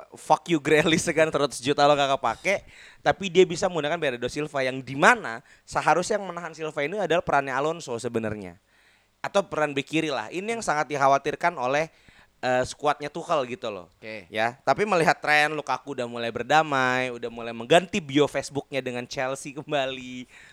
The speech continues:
Speaker 1: Tuchel yang punya berbagai macam, eh, cara, gue masih yakin masih ada setitik keyakinan bahwa gue bisa mangkas poin jadi tujuh dan menjauhkan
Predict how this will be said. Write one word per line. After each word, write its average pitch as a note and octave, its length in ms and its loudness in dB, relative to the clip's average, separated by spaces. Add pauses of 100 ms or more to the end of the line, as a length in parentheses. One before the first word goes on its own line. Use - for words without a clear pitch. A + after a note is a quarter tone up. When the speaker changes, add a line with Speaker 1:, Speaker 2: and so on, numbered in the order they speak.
(160)
Speaker 1:
Tuchel G3 640 4
yang D#3 180 2
punya D3 460 -4 (380)
berbagai C#3 440 -2
macam, C#3 460 -6 (160)
eh, B2+ 220 -4
cara, C3+ 420 2
gue D#3+ 220 8
masih A3 300 0
yakin C3+ 520 0 (360)
masih D#3 280 -6
ada E3+ 140 -2
setitik - 680 -12
keyakinan D#3+ 680 -4
bahwa D3+ 320 0 (380)
gue D#3 120 -12
bisa F#3 220 -2
mangkas C#3 320 -2
poin D#3 180 0
jadi C#3 220 0
tujuh C#3+ 320 -4
dan D#3 100 -2
menjauhkan D3+ 800 0